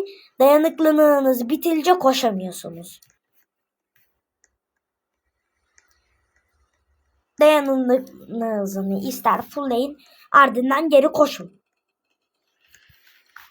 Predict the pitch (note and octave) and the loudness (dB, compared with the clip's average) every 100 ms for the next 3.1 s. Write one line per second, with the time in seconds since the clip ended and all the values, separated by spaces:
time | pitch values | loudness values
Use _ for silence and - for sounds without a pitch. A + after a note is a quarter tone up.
0 | _ D4+ D#4 E4 C4+ D#4 D#4 D4 D4 C#4+ | _ -4 2 2 6 4 6 4 6 6
1 | D4 C#4 - D#4+ D4+ C#4+ B3+ B3 B3+ B3 | 6 2 -2 0 4 4 6 6 4 2
2 | C4+ D4 C#4+ C#4+ C#4+ C#4 D4 C4+ A#3+ B3+ | -2 2 4 4 4 4 4 2 2 2